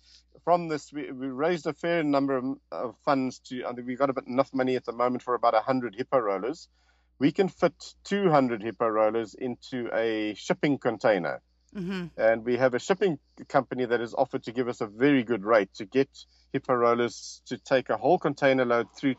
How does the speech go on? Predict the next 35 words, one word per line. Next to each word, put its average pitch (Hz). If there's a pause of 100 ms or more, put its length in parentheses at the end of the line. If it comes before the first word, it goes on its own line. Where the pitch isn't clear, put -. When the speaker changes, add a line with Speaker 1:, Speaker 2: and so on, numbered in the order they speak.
Speaker 1:
to 117
Haiti. 104 (720)
Um, 90
Speaker 2:
Oh, -
Speaker 1:
you 123
know, 139
the 123
Speaker 2:
wow. -
Speaker 1:
situation 127
in 110
Haiti 123
is 110
all 147
equally 127
Speaker 2:
Yeah. -
Speaker 1:
terrible. 92
So 117 (460)
we're 139
going 147
to 143
be 135
able 131
to 123
send, 127
we're 127
now 139
appealing 156
to -
people 131
to 131
help 147
us -
fill 190
the 143
container 101